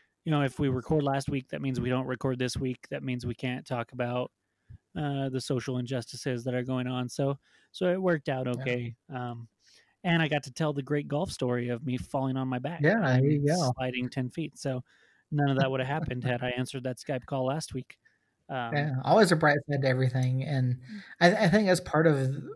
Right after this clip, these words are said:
Speaker 2: why we wanna do this is, like, you know, we,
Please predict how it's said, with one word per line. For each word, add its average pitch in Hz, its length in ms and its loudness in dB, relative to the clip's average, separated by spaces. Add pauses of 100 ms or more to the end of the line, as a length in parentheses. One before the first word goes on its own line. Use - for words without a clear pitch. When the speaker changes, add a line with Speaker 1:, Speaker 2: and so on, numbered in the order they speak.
(160)
Speaker 2:
why 135 480 2
we 139 100 6
wanna 135 260 4
do 180 120 6
this 147 220 2
is, 135 100 -4
like, 131 260 -2 (540)
you 165 120 2
know, 135 80 -2
we, 139 160 -2